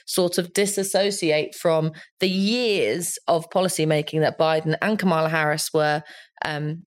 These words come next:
involved in. You know, the kind of the, the sort of the stuff that Biden has done politically in relation to crime has been, you know, heavily sort of, uh, uh, race loaded. Um, you know, it has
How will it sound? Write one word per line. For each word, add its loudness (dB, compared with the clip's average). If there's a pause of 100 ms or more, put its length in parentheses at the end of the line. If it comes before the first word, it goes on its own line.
(240)
involved 2
in. 0
You 0
know, 2
the -2
kind 2
of -4 (100)
the, 2
the -4
sort 0
of -8
the 0
stuff -2
that -2
Biden 0 (360)
has -2
done 2
politically 0
in 0
relation 0
to -4
crime 0 (300)
has 0
been, 2
you 4
know, -2 (480)
heavily 0
sort 0
of, -16
uh, 2 (320)
uh, 2 (420)
race 0
loaded. 0 (400)
Um, -4
you 2
know, 2
it 0
has -2